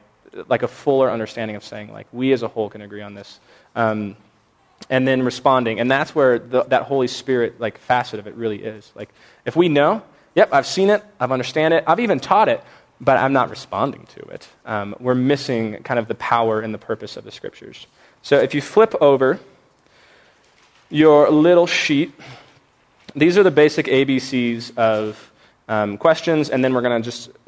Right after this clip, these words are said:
kind of run through the types. Um,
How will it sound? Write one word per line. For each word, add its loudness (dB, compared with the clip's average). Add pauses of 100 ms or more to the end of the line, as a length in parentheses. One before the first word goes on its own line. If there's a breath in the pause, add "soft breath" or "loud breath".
kind -4
of -4
run 0
through -6
the -8
types. -12 (500 soft breath)
Um, -2